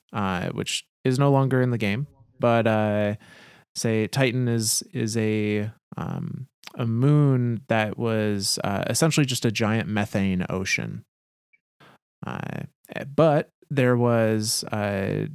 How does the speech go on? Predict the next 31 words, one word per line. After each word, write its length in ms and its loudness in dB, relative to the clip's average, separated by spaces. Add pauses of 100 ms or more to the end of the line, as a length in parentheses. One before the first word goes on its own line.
(200)
not 300 2
only 360 4
some 680 0 (1000)
kind 160 4
of 60 6
more 180 4
industrial, 920 2 (360)
uh, 380 2
areas 680 2
that, 200 2
that 120 0
we 100 0
could 140 -4
access, 420 2
there 140 2
was 140 0
also 320 2
an 100 0
area 380 2
there 320 0 (360)
called 220 0
the 120 0
Arcology, 880 -2 (580)
which 300 -2
was, 640 4 (120)
uh, 420 -2 (100)
kind 180 -2
of 100 0
like 200 2
a, 280 4
a 400 0